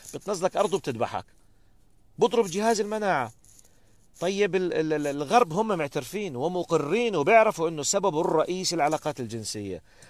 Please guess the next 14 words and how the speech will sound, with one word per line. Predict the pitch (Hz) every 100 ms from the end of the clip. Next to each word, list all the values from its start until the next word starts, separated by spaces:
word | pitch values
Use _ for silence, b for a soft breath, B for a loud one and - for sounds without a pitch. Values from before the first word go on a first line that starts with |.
| b
في | 196
حدا | 202 190
فيهم | 196 208 175
يجرؤ | 147 208 160 143 -
أن | 135
يتحدث | 143 135 117 175 127 110
عن | 120
تحريم | 120 107 - 151 175
العلاقات | 127 127 143 143
الجنسية؟ | 120 117 - 156 135
No | 104 104 104 104
way. | 98 85 B B B B
مشان | 104 135 131
نعرف | 175 151 110 -